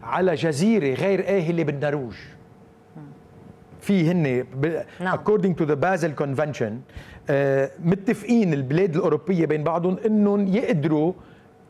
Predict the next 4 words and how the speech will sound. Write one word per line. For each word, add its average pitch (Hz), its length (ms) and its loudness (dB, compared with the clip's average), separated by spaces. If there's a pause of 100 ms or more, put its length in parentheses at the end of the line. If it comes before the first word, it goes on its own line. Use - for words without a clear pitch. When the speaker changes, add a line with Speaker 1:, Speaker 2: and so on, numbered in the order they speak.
(640)
Speaker 1:
يبعتوا 156 560 0
هالمواد 185 480 2
الخطرة 156 380 -4
السامة. 104 460 -6